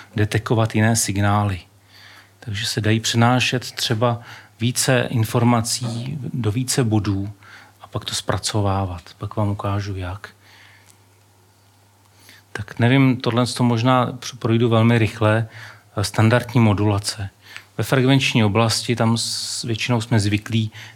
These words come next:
měnit amplitudu, frekvenci nebo fázi. U optických komunikací ty nejjednodušší, opravdu nejjednodušší, těm se říká on-off keying, on-off, zapínám, vypínám. Je světlo, není světlo.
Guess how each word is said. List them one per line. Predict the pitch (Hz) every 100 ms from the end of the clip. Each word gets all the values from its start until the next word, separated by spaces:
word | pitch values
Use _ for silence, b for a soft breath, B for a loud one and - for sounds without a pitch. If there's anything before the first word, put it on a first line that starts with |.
| -
měnit | 110 107 -
amplitudu, | 98 107 120 120 113 117
frekvenci | 113 - 101 95 107 104 -
nebo | 104 107
fázi. | 110 101 87 101 92 92 87 B B B B B B B B B B B B
U | 120
optických | 98 151 - 156
komunikací | - 135 127 135 139 135 - 135 135
ty | 135
nejjednodušší, | 117 113 117 117 117 120 - - 117
opravdu | 117 123 117
nejjednodušší, | 110 104 104 110 113 107 - 110
těm | 123
se | 113 -
říká | 110 113 - 123 -
on-off | 127 135 123 -
keying, | - 104 101 101 101 -
on-off, | - 120 123 131 - 101 - - -
zapínám, | 117 113 113 120 113 101
vypínám. | 95 - 113 92 92 92 B B B -
Je | 113
světlo, | - 110 120
není | 107 98 101
světlo. | - 98 - 101